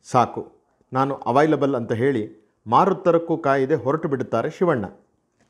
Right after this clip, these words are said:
ಮುಂದಿನ ಒಂದೆರಡು ತಿಂಗಳಲ್ಲೇ ಆ ಚಿತ್ರ ಸೆಟ್ಟೇರಿ ಬಿಡುತ್ತದೆ. ಕತೆ ಇಷ್ಟವಾಗದಿದ್ದರೂ ಎದ್ದು ಹೊರಟು ಬಿಡುವುದಿಲ್ಲ. ಮೂರು ಗಂಟೆಗಳ ಕಾಲ ಕೂತು ತಾಳ್ಮೆಯಿಂದ ಕತೆ ಕೇಳುತ್ತಾರೆ. ನಡುನಡುವೆ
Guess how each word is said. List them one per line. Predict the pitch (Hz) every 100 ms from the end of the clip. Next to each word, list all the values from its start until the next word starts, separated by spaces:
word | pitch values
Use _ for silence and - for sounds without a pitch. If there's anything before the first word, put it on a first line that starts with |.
| _ _
ಮುಂದಿನ | 110 139 151
ಒಂದೆರಡು | 147 107 123 147 147
ತಿಂಗಳಲ್ಲೇ | 135 139 135 131 143
ಆ | - 127
ಚಿತ್ರ | - 127 151
ಸೆಟ್ಟೇರಿ | 139 127 - 151
ಬಿಡುತ್ತದೆ. | 135 107 - 95 87 - _ _ _ _ _ _ -
ಕತೆ | 135 196 175
ಇಷ್ಟವಾಗದಿದ್ದರೂ | 120 - 156 147 139 131 123 160 190 - _ _ _ _ _ 131
ಎದ್ದು | 139 160
ಹೊರಟು | 120 135 143
ಬಿಡುವುದಿಲ್ಲ. | 117 110 104 98 - - _ _ _ _ _ -
ಮೂರು | 175 196
ಗಂಟೆಗಳ | 147 139 143 135
ಕಾಲ | 139 131 127 123 - _ _ _
ಕೂತು | 156 165 151 131
ತಾಳ್ಮೆಯಿಂದ | 135 127 165 160 139
ಕತೆ | 156 120 156
ಕೇಳುತ್ತಾರೆ. | - 120 107 101 95 90 _ _ _ _ _ _ _ -
ನಡುನಡುವೆ | 95 120 135 143 143 143 -